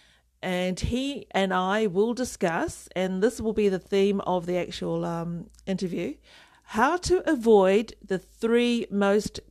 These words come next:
common mistakes entrepreneurs make when building a profitable online business.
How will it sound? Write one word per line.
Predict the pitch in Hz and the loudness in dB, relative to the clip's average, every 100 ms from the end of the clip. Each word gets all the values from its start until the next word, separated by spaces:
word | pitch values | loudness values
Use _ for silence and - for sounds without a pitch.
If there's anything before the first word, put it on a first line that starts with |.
| _ | _
common | - - 285 302 285 | -8 0 0 0 -4
mistakes | 285 - 175 170 - - - _ _ | -6 -6 -4 -4 -6 -14 -20 _ _
entrepreneurs | 202 220 240 240 226 214 208 208 | 0 0 -2 -4 0 2 2 0
make | 185 175 170 - - - _ | -4 -4 -6 -12 -20 -20 _
when | 180 180 180 | 0 0 6
building | 196 190 196 190 - | 6 8 4 0 -2
a | 175 175 | -2 -4
profitable | - - 220 214 240 220 208 202 - _ _ - | -6 -6 -4 -4 -6 0 0 0 -4 _ _ 0
online | 190 180 175 175 175 175 - _ _ _ | 0 2 0 0 -2 -4 -10 _ _ _
business. | 185 175 - - - - | -4 -4 -10 -16 -20 -20